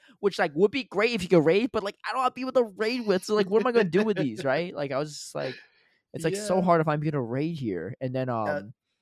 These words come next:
Speaker 2: yeah.
Speaker 1: and then two mysterious components from Team Go Rocket Grunts. That one has been nice. I've been doing a ton of Rocket Leaders because of that.
Speaker 2: Mm-hmm.
Speaker 1: Um,
Speaker 2: Mm-hmm.
Speaker 1: and then trainers level thirty-one and above will receive twice the, uh, chance to obtain catch, uh, Candy X L from catching Pokemon.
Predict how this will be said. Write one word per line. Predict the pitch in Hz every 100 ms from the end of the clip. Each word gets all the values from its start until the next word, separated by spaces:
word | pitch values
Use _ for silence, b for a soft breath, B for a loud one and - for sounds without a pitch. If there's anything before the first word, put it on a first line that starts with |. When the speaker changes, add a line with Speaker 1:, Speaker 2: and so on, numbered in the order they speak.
| _ _ -
Speaker 2:
yeah. | 120
Speaker 1:
and | 127
then | 127 -
two | 175 175
mysterious | 147 143 - - 143 147 156 156
components | - 127 - 127 123 113 110 - _ _ _
from | - 120 117 101 _
Team | - 139 120
Go | 120 113
Rocket | 104 95 - 95
Grunts. | 76 -
That | - 233
one | 285
has | 262 185
been | 147
nice. | 120 92
I've | 113
been | 135
doing | 131 123
a | 82
ton | - - 139
of | 98
Rocket | 92 92 92
Leaders | 87 -
because | - 87
of | -
that. | 165 143
Speaker 2:
Mm-hmm. | 131 120
Speaker 1:
Um, | 123 123 _ - 98
Speaker 2:
Mm-hmm. | 85 69 107 110
Speaker 1:
and | 120 120
then |
trainers | - 143 127 123
level | 113 113 110 -
thirty-one | 127 127 143
and | 123
above | 113 147 143
will | 107
receive | 95 - 113
twice | - 160 160 - - _ _ _ _ -
the, | 117 110 -
uh, | 117 98
chance | - 135
to | 160
obtain | - 139 123 - _ _ _ _ _
catch, | - 135 - -
uh, | 127 104 -
Candy | 156 143
X | 113 117
L |
from | - -
catching | 92 -
Pokemon. | 87 - -